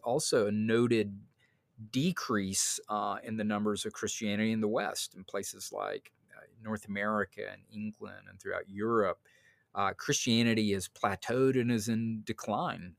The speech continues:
Um, and so, you know, just naming that, I think, is helpful, because that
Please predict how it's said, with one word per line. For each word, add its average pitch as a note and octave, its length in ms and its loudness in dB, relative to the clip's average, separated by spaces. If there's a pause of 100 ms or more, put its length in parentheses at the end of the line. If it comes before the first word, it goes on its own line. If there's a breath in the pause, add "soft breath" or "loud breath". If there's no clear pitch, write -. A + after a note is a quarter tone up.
Um, G#2+ 240 -6 (880 loud breath)
and B2 160 2
so, C3 500 10 (280)
you G3 80 0
know, E3 140 4
just F3 240 0
naming E3+ 500 4
that, C#4 200 4
I G3+ 120 6
think, D#3+ 200 2
is A#2+ 120 2
helpful, A3 420 6
because D#3+ 500 2
that E3 280 2